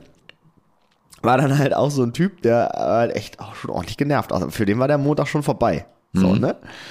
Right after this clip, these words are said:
Speaker 1: Ähm, dann hat sich da halt eine junge Dame dazugesetzt, äh, die halt ihr Auto anmelden wollte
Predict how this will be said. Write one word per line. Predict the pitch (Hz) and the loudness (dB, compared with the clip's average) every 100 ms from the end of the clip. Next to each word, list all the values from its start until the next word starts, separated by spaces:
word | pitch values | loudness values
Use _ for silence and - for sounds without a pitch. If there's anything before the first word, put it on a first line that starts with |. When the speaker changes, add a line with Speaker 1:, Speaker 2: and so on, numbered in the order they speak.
| - - - _ | -20 -20 -20 _
Speaker 1:
Ähm, | 123 123 120 120 117 | 0 2 2 -2 -8
dann | 113 127 123 | -4 -2 0
hat | 131 | -2
sich | 147 | -2
da | 143 | 0
halt | 127 | 0
eine | 127 | 2
junge | 123 117 107 | 0 0 0
Dame | 90 95 135 | 2 2 2
dazugesetzt, | 160 123 - 139 208 247 - - _ _ _ _ | 0 -2 -2 0 0 -2 -6 -14 _ _ _ _
äh, | 123 131 | 0 2
die | 127 | 4
halt | 131 | 2
ihr | 117 95 | 4 2
Auto | 139 135 | 2 2
anmelden | 98 95 85 87 90 | 0 2 2 2 2
wollte | 90 95 175 | 2 2 -2